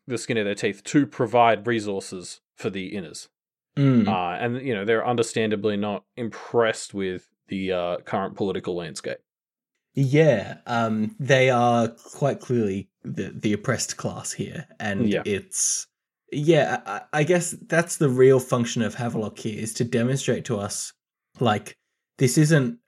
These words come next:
Speaker 2: about, uh, this isn't about any kind of, um, prejudice in terms of the fact that they're thin or look slightly different or anything. 'Cause Havelock isn't, you know, Havelock isn't a super privileged guy. I, it,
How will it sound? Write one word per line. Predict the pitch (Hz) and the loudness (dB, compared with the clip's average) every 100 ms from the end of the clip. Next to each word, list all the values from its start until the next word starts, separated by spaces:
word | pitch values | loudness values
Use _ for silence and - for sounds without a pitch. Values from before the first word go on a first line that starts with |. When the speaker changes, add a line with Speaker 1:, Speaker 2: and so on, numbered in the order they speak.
| - | -6
Speaker 2:
about, | 113 117 104 101 98 _ _ _ - | -4 0 2 2 -2 _ _ _ -16
uh, | - - - - - _ | -14 -16 -20 -20 -20 _
this | 127 143 190 | -6 -4 0
isn't | 196 180 | 2 2
about | 127 120 123 | 4 2 0
any | 120 | -2
kind | 117 131 | 0 2
of, | 113 104 - - | 0 -2 -10 -12
um, | 107 104 95 92 - _ - _ _ | -6 -6 -6 -10 -14 _ -20 _ _
prejudice | - 135 151 135 117 - | 0 2 2 2 0 -2
in | - 113 | -6 -6
terms | - 123 113 110 | -2 -2 -2 -4
of | 104 92 - - _ _ _ | -4 -6 -10 -16 _ _ _
the | 120 | -2
fact | 131 131 | -2 2
that | 135 | 0
they're | 127 113 113 | 2 0 0
thin | - - 135 | -6 2 4
or | 117 113 104 | 4 2 2
look | 117 123 | 2 2
slightly | - 120 98 113 | -2 -6 -4 -4
different | 110 - 104 | -4 -4 -4
or | 98 | -4
anything. | 104 - 104 95 95 _ - | -6 -6 -8 -8 -14 _ -6
'Cause | 147 | -2
Havelock | 180 214 180 151 - - - | 0 4 2 2 -12 -20 -6
isn't, | 139 120 107 - _ - - | -2 0 -2 -6 _ -20 -18
you | 165 123 | -10 -6
know, | 98 | -6
Havelock | 98 156 160 - | 0 4 4 2
isn't | 139 127 | 0 2
a | 107 | 2
super | 104 - 117 110 | -2 0 2 0
privileged | - 135 123 98 - | 0 0 0 -4 -6
guy. | - 107 92 71 - _ _ _ _ | -6 -6 -6 -12 -16 _ _ _ _
I, | 110 - | -10 -4
it, | 147 - | -4 -4